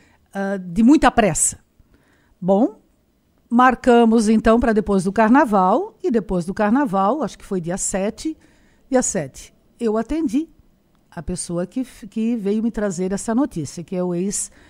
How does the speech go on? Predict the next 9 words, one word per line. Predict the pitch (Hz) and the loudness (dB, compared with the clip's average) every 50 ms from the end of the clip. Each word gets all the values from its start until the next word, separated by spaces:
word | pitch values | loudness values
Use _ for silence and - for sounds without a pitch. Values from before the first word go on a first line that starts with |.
| _ _ _ _ | _ _ _ _
ah, | - 196 196 202 190 | -8 -4 -2 -2 -2
funcionário | - - 254 233 - 226 196 196 196 196 185 | -2 -4 -4 -2 -2 -2 0 -2 -2 -2 -4
da | 202 190 | -6 -6
Câmara | - 208 180 190 196 196 | -4 -4 -4 -2 -2 -2
de | 185 | -2
Vereadores. | 190 196 202 208 233 226 156 156 143 - - - - - _ - _ _ _ _ _ _ _ _ - _ | 0 0 2 2 2 0 0 -4 -8 -10 -14 -18 -20 -20 _ -20 _ _ _ _ _ _ _ _ -20 _
Bom, | - 190 202 190 160 147 160 - _ _ _ | -2 -2 0 0 -2 -6 -12 -16 _ _ _
recebi, | - - - 240 254 262 - - 247 233 208 165 202 226 233 202 165 139 - _ _ _ _ _ _ _ _ _ _ _ _ _ _ _ _ _ _ | -14 -2 0 0 2 2 0 2 2 2 2 2 2 4 4 4 2 -2 -6 _ _ _ _ _ _ _ _ _ _ _ _ _ _ _ _ _ _
recebi, | _ - 226 220 240 - - 233 214 202 175 196 208 208 208 202 196 196 | _ -4 -4 -2 -2 -2 -2 -2 -2 -2 -2 -4 -4 -2 -2 -2 -4 -6